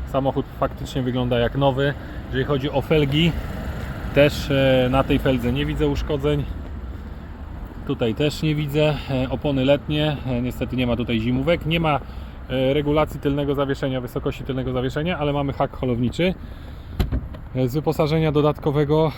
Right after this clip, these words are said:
nie ma tutaj, słuchajcie, tej listwy naklejonej. E, mamy zestaw naprawczy.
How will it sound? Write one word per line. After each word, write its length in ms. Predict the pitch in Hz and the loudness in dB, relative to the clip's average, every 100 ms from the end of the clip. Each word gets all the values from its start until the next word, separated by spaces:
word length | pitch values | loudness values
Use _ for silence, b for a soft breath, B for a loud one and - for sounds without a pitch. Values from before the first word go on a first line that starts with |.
| B 135 | B -2
nie 140 | 151 | 2
ma 120 | 143 | 2
tutaj, 240 | 127 127 117 | 2 0 -2
słuchajcie, 480 | 123 127 - 117 104 | 0 -2 0 0 0
tej 200 | 123 127 | 2 2
listwy 320 | 156 - 143 | 0 0 0
naklejonej. 680 | 143 147 143 147 143 147 127 B B B B B - 120 | 2 4 4 6 4 4 0 B B B B B -10 -4
E, 420 | 120 120 120 123 B B - | -2 0 0 -2 B B -4
mamy 240 | 123 123 | 0 0
zestaw 400 | 117 127 - 120 | 0 -2 -2 0
naprawczy. 640 | 123 113 131 - - 170 | -2 0 0 0 0 0